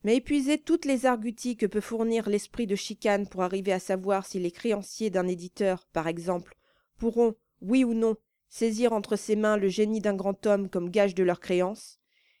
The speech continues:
et si le mari, dans le régime de la communauté, aura le droit, comme chef de l'administration, de publier, sans l'aveu de la femme, les ouvrages de son conjoint,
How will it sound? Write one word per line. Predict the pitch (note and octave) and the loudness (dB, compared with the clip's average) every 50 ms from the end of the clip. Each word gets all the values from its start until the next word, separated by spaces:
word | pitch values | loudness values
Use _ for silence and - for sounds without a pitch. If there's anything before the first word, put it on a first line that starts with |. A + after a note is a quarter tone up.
| _ _ _ | _ _ _
et | - G3+ G#3 | 0 0 2
si | - - C4 B3 | 2 0 2 2
le | B3+ B3 | 4 4
mari, | A3+ B3+ B3 A#3 B3 C4 B3 A#3 - _ _ _ _ - | 4 4 2 2 0 -2 -2 -4 -8 _ _ _ _ -4
dans | - F#3+ F#3 | 0 2 4
le | F#3+ G3+ | 4 6
régime | G3+ A3 A3+ A3 A#3 A#3 A3 | 4 4 2 2 0 -2 0
de | G3 G#3 | 2 4
la | G3+ G3+ | 4 4
communauté, | G3+ - G#3 G3+ G#3 G#3 G#3 G3+ F#3+ - - G#3+ G#3 - _ _ _ _ _ - | 4 2 2 2 2 0 0 -2 -2 -2 -2 -2 -2 -4 _ _ _ _ _ -4
aura | - G3 G3+ G#3+ A3+ | 0 2 4 6 6
le | A3+ A#3 A3 | 6 6 6
droit, | F#3+ G#3+ G3 G#3+ G#3+ G#3+ G#3 _ _ | 4 2 2 2 2 2 0 _ _
comme | - G3 F3+ | -4 -4 -4
chef | F#3+ - - A3+ G#3+ F#3+ | 0 2 2 2 4 4
de | G3 G#3 | 4 6
l'administration, | G3+ G3 G3+ G3+ G3 G3 - - G#3 G3 F#3 - - A3 G3+ G3 _ _ _ _ _ _ _ - | 6 6 4 2 -2 -2 -4 -4 -4 -4 -4 -4 -6 -6 -6 -6 _ _ _ _ _ _ _ -4
de | G#3 G#3+ | -4 -2
publier, | - - C4+ B3 G#3+ B3 B3 A#3 B3 A#3+ A3+ G3+ - | -2 -2 -4 -2 -2 -2 0 2 2 2 2 2 -2
sans | - - - - B3 | -12 -4 2 4 6
l'aveu | B3+ A#3+ A3+ G3+ G#3 G#3+ | 6 6 6 4 4 2
de | F3+ G3+ | 2 4
la | G#3 G3 G3 | 2 2 2
femme, | - - - G#3+ G#3 G#3 F#3 D#3+ - _ _ _ _ - | 0 0 0 0 0 0 -2 -4 -8 _ _ _ _ -2
les | F#3 G3+ G3 G3 | -2 0 0 0
ouvrages | A3+ G#3+ G3+ G#3+ G#3 G3+ | -2 -2 2 2 2 2
de | F3+ G3 | 2 0
son | F#3 - G3 | -2 -4 -6
conjoint, | F3+ - F#3+ F#3 F3+ F#3 F#3+ F#3 G#3 C4 | -4 -2 -2 -2 -2 -2 -4 -4 -4 -6